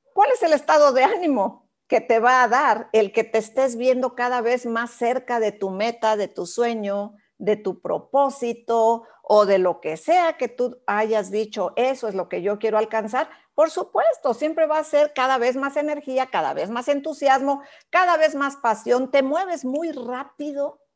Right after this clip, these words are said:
haces millones de cosas, <laughs> te mueves rapidísimo, o sea, la velocidad es importante. ¿Por qué? Porque la tienes, o sea, tienes la energía que te permite moverte con esa velocidad.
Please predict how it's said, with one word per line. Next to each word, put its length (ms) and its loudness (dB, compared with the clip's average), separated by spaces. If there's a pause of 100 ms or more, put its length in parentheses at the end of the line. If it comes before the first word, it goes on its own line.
(260)
haces 520 -2
millones 680 -4
de 180 -4
cosas, 640 -2 (220)
<laughs> 200 -8 (260)
te 100 8
mueves 420 0
rapidísimo, 880 -2
o 40 -8
sea, 160 0
la 120 2
velocidad 880 0
es 160 -4
importante. 880 -6 (460)
¿Por 240 2
qué? 260 0 (140)
Porque 280 -4
la 260 -6
tienes, 400 -8
o 60 -4
sea, 160 -2
tienes 460 -8
la 80 -4
energía 520 -4
que 120 -4
te 240 -4
permite 1040 -4 (280)
moverte 640 2
con 180 -6
esa 180 -6
velocidad. 600 -8